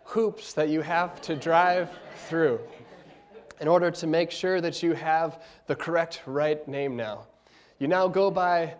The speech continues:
another name. It's Missus insert your last name here. Uh, you have a new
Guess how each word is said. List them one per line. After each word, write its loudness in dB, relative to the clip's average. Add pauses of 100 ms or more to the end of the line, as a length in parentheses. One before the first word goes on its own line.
(180)
another 2
name. 2
It's -6 (220)
Missus 0 (260)
insert -6
your 0
last -4
name -6
here. -8 (540)
Uh, -2
you 0
have -2
a 2
new 0